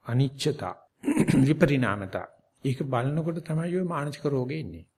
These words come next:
මේ ලස්සන දැකලා දැකපු දේ බලාන ඉඳද්දි වෙනස් වෙනකොට විශේෂම ප්‍රිය වස්තුවක් දරන්න අමාරුයි. ඉතින් ඒක නිසා මේ මච්චරිය තැනට යනකොට භාවනා කරන්න ඇවිල්ලා තියෙන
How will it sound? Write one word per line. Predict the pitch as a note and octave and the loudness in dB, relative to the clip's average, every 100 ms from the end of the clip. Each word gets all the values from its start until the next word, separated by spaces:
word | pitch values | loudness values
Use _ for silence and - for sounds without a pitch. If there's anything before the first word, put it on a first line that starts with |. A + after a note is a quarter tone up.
| - | -6
මේ | B2+ A#2 | 0 0
ලස්සන | G2 - A#2+ A#2+ | -2 -6 -4 -4
දැකලා | C3+ A2 A#2+ B2 | -2 -2 -2 -4
දැකපු | A#2+ G#2+ C3 C#3+ | -4 -8 -6 -2
දේ | C#3+ A#2+ F2 B2 A3+ - - - | 0 0 0 -6 -8 -14 -20 -12
බලාන | C3+ A#2 B2 C3+ D#3+ | -6 -2 0 0 0
ඉඳද්දි | E3+ D3+ D#3+ D#3 | -2 -2 -2 -2
වෙනස් | D#3 C3+ C3 - | 0 0 -2 -4
වෙනකොට | E3 E3 E3 A#2+ | -6 -4 -4 -4
විශේෂම | G#2 C#3 D3 D#3 D3+ | -4 -2 -2 -2 -6
ප්‍රිය | C#3+ C3+ | -4 -2
වස්තුවක් | B2+ A#2+ - - B2 - _ _ D3 | 0 -2 -2 0 0 -4 _ _ -6
දරන්න | B2+ A#2+ B2 C#3+ | -4 -2 -4 -8
අමාරුයි. | A#2 F#2+ - _ | -10 -14 -20 _
ඉතින් | - C3 C#3 | -8 -2 0
ඒක | C3+ | 0
නිසා | D3+ C3 F#3 C4 F4+ - - _ | -2 -2 -2 -4 -6 -18 -20 _
මේ | C3+ A2+ G2 | -6 -4 -4
මච්චරිය | A2 B2+ - E3+ F#3 F#3+ | -4 -4 -4 -2 2 2
තැනට | F#3 C#3+ C3+ | 2 -2 0
යනකොට | A#2+ G#2+ D3 G#3+ A3+ F#2+ A#2 A3+ - _ - | -2 0 0 -2 -2 -4 -6 -8 -14 _ -12
භාවනා | C3 A2 C3 E3 D#3+ E3 D#3+ | -8 -4 -2 0 0 0 -2
කරන්න | E3 E3+ E3 | -4 -4 -2
ඇවිල්ලා | D#3+ E3 D#3+ | -2 -2 -2
තියෙන | E3+ | -4